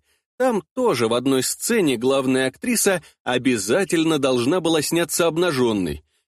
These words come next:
Это потом уже приняли кодекс Хейса, и в Голливуде появилась цензура не хуже, чем на наших худсоветах.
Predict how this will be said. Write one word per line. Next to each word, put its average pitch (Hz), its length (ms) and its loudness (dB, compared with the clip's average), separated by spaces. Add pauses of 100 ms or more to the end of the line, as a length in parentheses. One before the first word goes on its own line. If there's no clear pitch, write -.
(100)
Это 262 240 0
потом 233 500 -2
уже 127 220 2
приняли 135 420 2
кодекс 143 460 -2
Хейса, 101 580 0 (140)
и 113 120 2
в 107 120 -4
Голливуде 110 500 0
появилась 123 520 0
цензура 135 500 0
не 165 160 2
хуже, 165 280 0
чем 160 240 0
на 160 120 2
наших 165 320 0
худсоветах. 123 880 -2